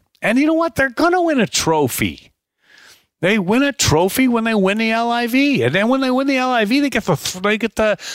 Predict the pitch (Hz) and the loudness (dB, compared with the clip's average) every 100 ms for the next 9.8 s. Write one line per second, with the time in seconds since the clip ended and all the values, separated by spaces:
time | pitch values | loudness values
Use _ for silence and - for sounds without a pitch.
0 | - 196 190 - - 226 226 220 - - | -4 -4 0 0 2 0 0 0 0 0
1 | 220 208 - 226 247 226 160 113 - 160 | -2 -2 -2 0 0 0 0 -2 -4 -2
2 | 147 - - - 240 262 240 175 135 123 | 0 0 -2 0 0 2 2 2 0 0
3 | 110 98 92 85 80 - 107 143 156 139 | -2 -2 -6 -6 -8 -6 -6 -4 -4 -2
4 | 185 180 175 175 180 190 - 185 165 170 | -2 -2 -2 -2 -2 -2 0 -2 -2 -4
5 | 165 151 - - - - - 170 160 170 | -6 -10 -14 -20 -18 -18 -6 -4 0 -2
6 | - - 202 214 214 202 208 226 196 127 | -2 0 2 2 0 0 0 -2 -2 -4
7 | 156 165 165 - - 190 165 127 90 87 | -4 -4 -6 -6 -4 -2 -2 -2 -4 -10
8 | - 120 143 165 170 147 113 147 - 135 | -8 -4 -2 -2 -2 -4 -4 -6 -4 -4
9 | 101 90 85 92 113 143 170 165 | -4 -6 -10 -4 -4 -2 -4 -6